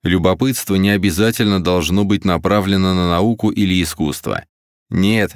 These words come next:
это та энергия, что светит ослепительным огнем в симпатичных узконосых приматах, назвавших самих себя людьми.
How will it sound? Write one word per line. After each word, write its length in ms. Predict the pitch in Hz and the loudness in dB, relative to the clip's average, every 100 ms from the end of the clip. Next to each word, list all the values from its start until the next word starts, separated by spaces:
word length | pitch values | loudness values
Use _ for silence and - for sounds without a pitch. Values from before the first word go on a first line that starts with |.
| - | -2
это 300 | 95 92 82 | -2 0 0
та 240 | 107 120 | 0 0
энергия, 520 | 123 107 82 73 58 | 0 0 0 -2 -4
что 260 | 71 - 117 | -4 -2 0
светит 520 | - 95 127 123 113 | 0 0 0 0 -2
ослепительным 720 | 110 - 98 117 113 101 95 | -2 0 0 0 0 0 2
огнем 440 | 90 90 110 117 101 | 0 0 0 0 -2
в 60 | |
симпатичных 800 | - 85 90 87 113 - 95 87 | -2 0 0 0 -2 0 -2 -2
узконосых 680 | 92 - 90 95 98 90 - | -4 -2 -2 0 0 -2 -2
приматах, 600 | 80 85 110 104 76 - | 0 2 0 -2 -6 -4
назвавших 720 | 90 87 107 156 - - 123 | -2 0 0 -2 -4 -6 -6
самих 360 | - 80 101 - | -2 0 0 -2
себя 300 | 78 71 76 | -2 0 0
людьми. 540 | 73 69 65 58 | -2 -4 -4 -6